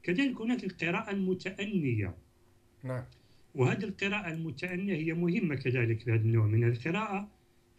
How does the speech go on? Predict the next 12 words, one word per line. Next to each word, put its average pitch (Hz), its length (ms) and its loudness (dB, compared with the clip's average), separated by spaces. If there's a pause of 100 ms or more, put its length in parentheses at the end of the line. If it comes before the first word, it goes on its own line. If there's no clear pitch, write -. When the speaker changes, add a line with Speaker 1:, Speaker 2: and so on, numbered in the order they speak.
Speaker 1:
حيث 165 380 -2
يرجع 147 720 2
بعض 143 240 -2
المفكرين، 185 960 2 (540)
آه، 135 380 2
إلى، 147 420 -2
إلى 139 160 0
التركيز 196 840 -2 (420)
على، 135 180 0
على 139 440 -2
قراءة 165 280 -2
كتاب 175 600 -2